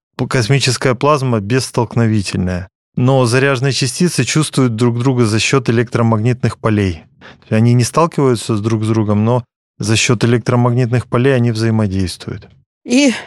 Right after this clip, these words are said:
Speaker 2: таким образом они долетают до Земли, сталкиваются с магнитным полем.
Speaker 1: Да.
Speaker 2: Оно их либо отталкивает, либо притягивает.
Speaker 1: Не, облако, оно заметно больше, чем магнитное поле Земли.
Speaker 2: Ага.
Speaker 1: Магнитное поле Земли искажается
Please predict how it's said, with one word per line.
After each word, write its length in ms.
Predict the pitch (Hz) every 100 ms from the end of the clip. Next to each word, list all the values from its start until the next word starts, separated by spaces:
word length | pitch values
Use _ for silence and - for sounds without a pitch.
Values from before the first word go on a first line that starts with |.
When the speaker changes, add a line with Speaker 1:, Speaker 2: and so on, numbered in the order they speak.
| - 202
Speaker 2:
таким 260 | 254 262
образом 340 | 254 233 226 220
они 180 | 220 214
долетают 480 | 214 214 226 208
до 100 | 190
Земли, 320 | 208 226 214 311
сталкиваются 960 | - 247 233 - 190 185 - 190 160
с 120 | - 214
магнитным 520 | 220 214 226 202 190
полем. 460 | 175 160 185 254 - _
Speaker 1:
Да. 280 | 101 98 101 135 - _ _ _ -
Speaker 2:
Оно 260 | 226 269
их 140 | 247 254
либо 280 | 247 214
отталкивает, 680 | 220 - 247 359 294 247 240
либо 200 | 240 226
притягивает. 680 | - - 202 170 170 156 - _ _ -
Speaker 1:
Не, 360 | 147 117 98 - _
облако, 520 | - 143 120 120 127
оно 340 | 123 123 120 113
заметно 440 | 123 131 127 127
больше, 520 | 120 143 160 170 143
чем 200 | 123 143
магнитное 540 | 131 131 127 120 127 123
поле 320 | - 127 123
Земли. 440 | 113 127 123 123 - _ _ -
Speaker 2:
Ага. 100 | 120
Speaker 1:
Магнитное 500 | 127 131 131 135 127
поле 460 | 117 135 120 117 110
Земли 360 | 117 120 120
искажается 920 | 117 - 117 113 123 131 - 139 123